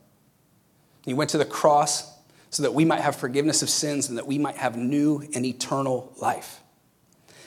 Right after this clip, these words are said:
And then Paul says, "You should go and be like Jesus." You have been redeemed because of the sacrificial love of Jesus, and now wherever you go, you bring with you the sacrificial love of Jesus.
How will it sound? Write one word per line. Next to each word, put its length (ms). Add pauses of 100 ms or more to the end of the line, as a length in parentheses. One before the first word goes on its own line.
And 200
then 640
Paul 240
says, 600 (300)
"You 380
should 320
go 260
and 300
be 260
like 380
Jesus." 540 (1120)
You 200
have 260
been 180
redeemed 540
because 240
of 40
the 80
sacrificial 640
love 200
of 120
Jesus, 380
and 120
now 140
wherever 420
you 180
go, 220
you 200
bring 540
with 340
you 200 (240)
the 80
sacrificial 840
love 300 (260)
of 120
Jesus. 580